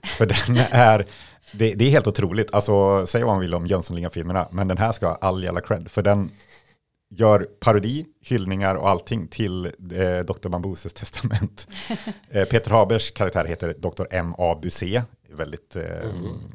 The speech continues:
Speaker 1: eh, tydlig då.
Speaker 2: Mm.
Speaker 1: Men det finns också väldigt många scener som är tagna rakt av från den
Speaker 3: Jaha.
Speaker 1: här trettiotalsfilmen. Eh,
Speaker 3: Ja, den har jag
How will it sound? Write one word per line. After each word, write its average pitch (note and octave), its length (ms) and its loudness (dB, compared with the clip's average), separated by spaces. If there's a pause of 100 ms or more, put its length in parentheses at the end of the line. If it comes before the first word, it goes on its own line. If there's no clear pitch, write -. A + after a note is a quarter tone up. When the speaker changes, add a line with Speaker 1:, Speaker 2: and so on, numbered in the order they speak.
(100)
Speaker 1:
eh, D2+ 80 -18 (340)
tydlig G2 320 -6
då. B2+ 160 -4 (180)
Speaker 2:
Mm. A3 320 -8
Speaker 1:
Men G2 100 -4
det E2+ 60 -4
finns F#2 140 -6
också B2 260 -6
väldigt G2+ 200 -4
många E2+ 160 -8
scener F2+ 320 -8
som F2+ 120 -8
är E2+ 40 -8
tagna E2 400 -2
rakt A2 480 0
av G#2+ 260 0
från E2+ 220 -2
den - 120 0
Speaker 3:
Jaha. F#2 100 0
Speaker 1:
här E2+ 80 0
trettiotalsfilmen. - 720 -8 (220)
Eh, F#2+ 280 0 (440)
Speaker 3:
Ja, - 80 -2
den G#2 200 0
har D3+ 60 0
jag D#3+ 100 -2